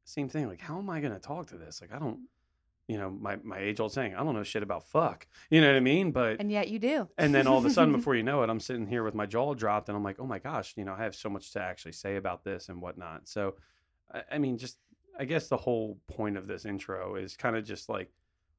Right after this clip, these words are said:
Speaker 1: appreciation. You know what I
Speaker 2: Yeah.
Speaker 1: mean? Like, it's kind of, it's been, it's been crazy.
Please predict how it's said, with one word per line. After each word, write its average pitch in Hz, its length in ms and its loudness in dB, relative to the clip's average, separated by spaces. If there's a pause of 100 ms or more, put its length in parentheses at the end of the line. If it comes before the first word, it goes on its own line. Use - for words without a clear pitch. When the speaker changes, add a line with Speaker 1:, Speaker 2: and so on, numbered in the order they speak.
(200)
Speaker 1:
appreciation. 98 760 -6 (120)
You 113 80 4
know 117 40 4
what 110 40 4
I - 0 -
Speaker 2:
Yeah. 113 80 2
Speaker 1:
mean? 110 100 0
Like, 104 200 -2
it's 104 200 -6
kind 113 180 0
of, 101 180 -6
it's 101 180 -14
been, 104 280 -4 (260)
it's - 100 -18
been 110 180 -4
crazy. 101 520 -6